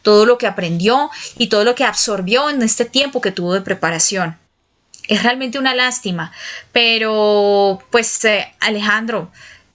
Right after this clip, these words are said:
hay que escuchar el cuerpo. El cuerpo le está hablando y, eh, esta lesión también se lo, se lo indicó. Y además de eso, los tiempos. ¿Qué más podría pasar? Era muy difícil, era ya muy complicado.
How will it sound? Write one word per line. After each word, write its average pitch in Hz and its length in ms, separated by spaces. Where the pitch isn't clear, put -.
hay 208 180
que 247 160
escuchar 247 360
el 226 100
cuerpo. 240 300
El 175 80
cuerpo 226 260
le 262 60
está 247 200
hablando 226 580
y, 190 140
eh, 180 200
esta 208 220
lesión 226 320
también 214 180
se - 80
lo, 208 240
se - 160
lo 190 100
indicó. 180 520
Y 220 80
además 196 400
de 220 160
eso, 226 240
los 247 220
tiempos. 254 640
¿Qué 233 120
más 247 200
podría 269 300
pasar? 247 420
Era 247 160
muy 285 140
difícil, 285 500
era 220 80
ya 233 140
muy 240 100
complicado. 214 680